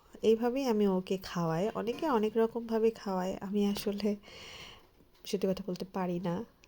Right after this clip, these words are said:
আমি আমার স্টাইলে করে খাওয়াই। কারো ভালো লাগতেও পারে, কারো ভালো নাও লাগতে পারে, এটা আমার কিছু যায় আসে না। আমার বাচ্চা খেয়ে নেয়, এতেই আমার হবে। আর এই যে নাবিলাও একটু নাড়ানাড়ি করছে, পরে আমি এর মধ্যে ডিম দিয়ে দিয়েছি।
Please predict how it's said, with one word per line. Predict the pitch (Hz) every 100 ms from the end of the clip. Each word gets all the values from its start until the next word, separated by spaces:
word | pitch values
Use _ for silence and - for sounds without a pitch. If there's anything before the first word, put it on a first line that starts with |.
| -
আমি | 190 190
আমার | 170 175 170
স্টাইলে | 170 - 170 165 165
করে | 170 160 175 -
খাওয়াই। | - - 202 - - - - - -
কারো | 180 175
ভালো | 180 170
লাগতেও | 180 175 - 185
পারে, | 185 180 185
কারো | 185 170 170
ভালো | 170 170
নাও | 165 165
লাগতে | 165 165 -
পারে, | 160 170 190
এটা | 196
আমার | 165 160
কিছু | 175 - 180
যায় | 165 170
আসে | 170 180
না। | 190 269 - - - - - -
আমার | 208
বাচ্চা | 180 - 226
খেয়ে | 226 196
নেয়, | 160 160 -
এতেই | - - 220
আমার | 208 175
হবে। | 170 - 170 - _ _ - - - 156 - - - _ 180
আর | 180 180
এই | 214
যে | 220
নাবিলাও | 196 190 202 202 202
একটু | 202 208
নাড়ানাড়ি | 196 190 190 185 190
করছে, | - 190 - - 196
পরে | 190
আমি | 196
এর | 190
মধ্যে | 190 190
ডিম | 190 185 190
দিয়ে | 190 185
দিয়েছি। | 185 180 - 214